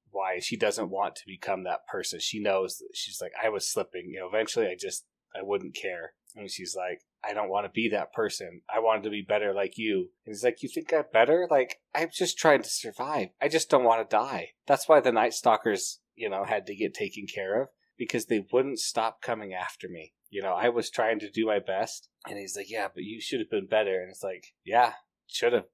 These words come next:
coulda, woulda. I wish I could," right? And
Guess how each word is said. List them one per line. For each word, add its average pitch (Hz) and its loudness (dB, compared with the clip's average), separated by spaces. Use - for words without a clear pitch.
coulda, 117 4
woulda. 123 4
I 101 4
wish 107 -2
I 104 -4
could," 123 4
right? 110 2
And 95 -8